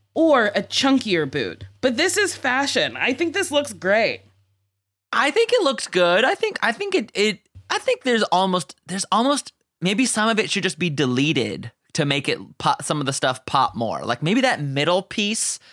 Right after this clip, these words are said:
Speaker 2: could go away 'cause I, like, I don't know. I, I thought, I do think, like, parts of it swallowed her up. Um, but, uh, I
Speaker 1: Okay.
Speaker 2: liked it. I almost wonder if maybe another wig color could have been, like,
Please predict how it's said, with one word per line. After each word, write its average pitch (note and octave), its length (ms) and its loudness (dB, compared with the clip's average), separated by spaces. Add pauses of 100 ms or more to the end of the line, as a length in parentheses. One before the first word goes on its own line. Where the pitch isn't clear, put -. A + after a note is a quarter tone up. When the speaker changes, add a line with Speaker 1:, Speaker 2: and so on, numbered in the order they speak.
(280)
Speaker 2:
could G3 220 0
go G3+ 240 4
away G3 460 2
'cause D#3+ 200 -2
I, D3+ 140 4
like, D3 360 0
I F3 60 -4
don't A#3+ 160 -2
know. C3+ 380 0
I, C3+ 220 0
I D#3+ 140 0
thought, A#3 200 2
I F#3+ 100 0
do F#3 180 0
think, C4+ 220 0
like, G#3+ 180 0 (300)
parts F3 320 2
of D#3+ 120 2
it D3 140 -2
swallowed C3 560 2
her A#2 180 2
up. G2 300 -2 (540)
Um, A#2+ 640 0
but, C3 240 2
uh, A#2+ 520 4
I E3+ 40 -8
Speaker 1:
Okay. G3 320 0
Speaker 2:
liked C#4 300 2
it. C4 260 2 (460)
I A#3 140 2
almost A3+ 240 0
wonder A3 300 2
if G3 80 -2
maybe G3 320 2
another F3 400 2
wig C#3 340 -2
color C3 380 2
could B2+ 260 -2
have B2 160 -2
been, A#2+ 180 -2
like, A2+ 300 -4